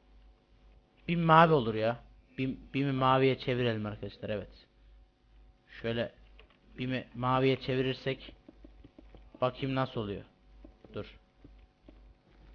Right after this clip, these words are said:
Şöyle geldik abi. Bakalım nasıl olacak.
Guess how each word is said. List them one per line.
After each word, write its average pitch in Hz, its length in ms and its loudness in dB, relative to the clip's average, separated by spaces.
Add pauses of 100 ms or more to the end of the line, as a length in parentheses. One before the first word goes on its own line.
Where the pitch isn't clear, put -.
(2750)
Şöyle 120 220 0
geldik 127 400 0
abi. 117 360 2 (2250)
Bakalım 127 380 2 (1400)
nasıl 131 240 0
olacak. 113 360 -2